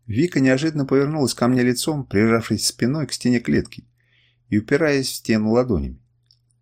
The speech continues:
«Прошу тебя, Кэббет, не оставляй меня здесь». «Ты останешься», ответил я. У меня в руках она увидела ключ от клетки.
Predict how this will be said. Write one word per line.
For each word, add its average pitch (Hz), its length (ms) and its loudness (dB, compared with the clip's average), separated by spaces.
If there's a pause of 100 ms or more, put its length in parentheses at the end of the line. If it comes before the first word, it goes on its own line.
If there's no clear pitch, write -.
(760)
«Прошу 120 340 0
тебя, 92 240 -6
Кэббет, - 460 -2
не 117 60 2
оставляй 190 380 0
меня 82 200 2
здесь». 85 360 -4 (720)
«Ты 104 120 4
останешься», - 640 0 (220)
ответил 78 400 -6
я. 76 140 -20 (1200)
У 107 80 -6
меня 127 240 2
в 185 40 -4
руках 170 300 -2
она 135 160 2
увидела 135 320 2
ключ 131 300 -2
от 87 100 -2
клетки. - 380 -2